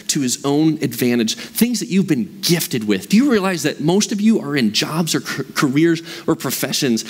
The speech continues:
in which you've been given gifts by the Holy Spirit to build up the kingdom that also work in the secular world? You've been given, if you're like, "I'm just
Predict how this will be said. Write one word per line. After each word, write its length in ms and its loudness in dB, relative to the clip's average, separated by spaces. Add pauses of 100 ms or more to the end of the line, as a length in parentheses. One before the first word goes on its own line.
(220)
in 160 0
which 240 -4
you've 160 4
been 160 0
given 460 -2
gifts 440 0
by 220 -4
the 140 -6
Holy 260 2
Spirit 360 0
to 60 0
build 240 0
up 120 -4
the 80 -4
kingdom 380 0
that 180 -4
also 340 -2
work 380 -4
in 80 -2
the 80 0
secular 440 -2
world? 280 0 (1300)
You've 160 4
been 140 -4
given, 220 -2
if 220 -8
you're 80 2
like, 160 0
"I'm 180 -4
just 280 -4